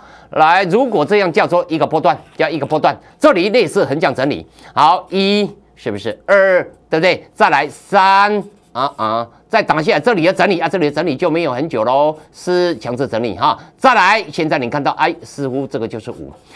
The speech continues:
如果你要做这样五波式界定，做这样五波式的界定的话，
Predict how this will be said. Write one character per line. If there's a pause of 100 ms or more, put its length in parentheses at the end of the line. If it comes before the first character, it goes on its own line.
(300)
如
果
你
要
做
这
样
五
波
式
界
定， (220)
做
这
样
五
波
式
的
界
定
的
话，